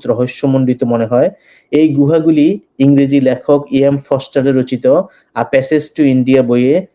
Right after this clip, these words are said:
ভুলবশত মারাবার নামে বর্ণিত হয়েছে। আজীবিকরা মৌর্য সাম্রাজ্যের সময় ব্যবসায়ী শ্রেণীর পৃষ্ঠপোষকতা পেয়ে বৌদ্ধ ও জৈন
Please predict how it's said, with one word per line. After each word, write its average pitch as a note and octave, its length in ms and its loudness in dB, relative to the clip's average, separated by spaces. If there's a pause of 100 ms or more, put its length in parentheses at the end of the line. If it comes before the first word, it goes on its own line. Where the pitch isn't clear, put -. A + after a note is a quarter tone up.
(180)
ভুলবশত C3 600 -2
মারাবার B2+ 680 0
নামে B2+ 320 0 (180)
বর্ণিত A#2+ 360 -2
হয়েছে। G2+ 380 -4 (1400)
আজীবিকরা E3 640 0 (1080)
মৌর্য C#3+ 380 0
সাম্রাজ্যের D#3 520 -2
সময় D3 400 0
ব্যবসায়ী C3+ 480 -2
শ্রেণীর D3 380 -2
পৃষ্ঠপোষকতা C#3+ 760 -4
পেয়ে C3 300 0
বৌদ্ধ C3 400 -2
ও C#3 240 2
জৈন C3 260 0